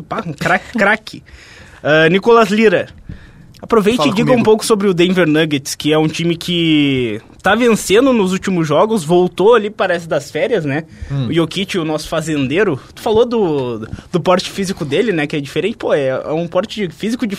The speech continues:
Speaker 1: um fazendeiro
Speaker 3: Um pino de boliche gigantesco, né? Não
Speaker 1: Exatamente.
Speaker 3: tem
Speaker 1: O cara
Speaker 3: muito o que
Speaker 1: é,
Speaker 3: falar, né?
Speaker 1: é diferenciado por isso, né? Mas o Denver Nuggets, pra ti, é um time que é o,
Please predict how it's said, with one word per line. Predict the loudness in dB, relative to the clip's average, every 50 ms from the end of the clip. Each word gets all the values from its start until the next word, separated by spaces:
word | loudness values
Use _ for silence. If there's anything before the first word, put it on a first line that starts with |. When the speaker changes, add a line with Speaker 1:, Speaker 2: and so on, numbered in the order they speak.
| -10 -8
Speaker 1:
um | -8 -6
fazendeiro | -2 -2 0 0 0 0 0 0 0 0 0
Speaker 3:
Um | 0 -2 -2
pino | -4 -2 -2 0 0 0
de | 0 0
boliche | 2 4 4 4 2 0 0 0
gigantesco, | 2 2 4 4 4 4 4 4 4 4 4 4
né? | 2
Não | 2 2 0
Speaker 1:
Exatamente. | 0 0
Speaker 3:
tem | 0 2
Speaker 1:
O |
cara | 2 4 4 4
Speaker 3:
muito | 4 4
o | 4 4
que | 4
Speaker 1:
é, | 4
Speaker 3:
falar, | 4 4 4 2 2
né? | 2 2
Speaker 1:
é | 2
diferenciado | 2 0 2 4 4 4 4 2 2 2 0 0 0 -2
por | -4 -2 0
isso, | 0 0 0 -2
né? | -2 -2 -4 -6 -10 -20 -20 -20 -18 -10 -4
Mas | -2 0 0 2
o | 4
Denver | 4 4 4 6 4 4 4
Nuggets, | 4 2 0 0 0 -2 -6 -4
pra | -2 -2 -2
ti, | 0 2 2
é | 2 4
um | 2 2
time | 0 0 0 0 -2
que | -4 -6 -6 -4 -4 -2 -2 -2 -2 -2 -2 -2 -4 -6 -6 -8 -4 0
é | 2 4
o, | 4 2